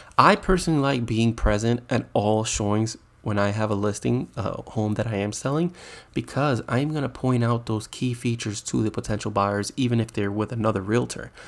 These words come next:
because the other realtor is just gonna, it's gonna show them, you know, maybe six or seven houses that day, and maybe, uh,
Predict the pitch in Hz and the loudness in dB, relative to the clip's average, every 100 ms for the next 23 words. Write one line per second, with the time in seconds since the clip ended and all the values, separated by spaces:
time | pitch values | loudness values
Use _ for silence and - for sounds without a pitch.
0 | - 113 - 110 - - 220 120 123 123 | -4 -4 0 0 0 -2 0 2 2 0
1 | 127 117 - 117 123 117 - 117 - 190 | -2 -2 -2 -4 -2 -2 0 -4 0 -2
2 | - 180 208 127 113 107 107 - - - | -2 -4 -2 0 2 0 -2 -4 -14 -2
3 | 139 139 117 - 165 - 110 - 135 120 | -2 0 -2 0 -2 0 -2 0 0 0
4 | 95 107 135 - 101 101 98 104 104 104 | 0 0 0 0 0 0 0 0 0 0
5 | - - - 110 107 107 104 104 - - | -6 -18 -2 2 2 2 0 -2 -6 -12
6 | - 110 110 131 143 139 - - - 117 | -2 2 2 4 2 0 -4 -20 -6 0
7 | 110 110 | 2 2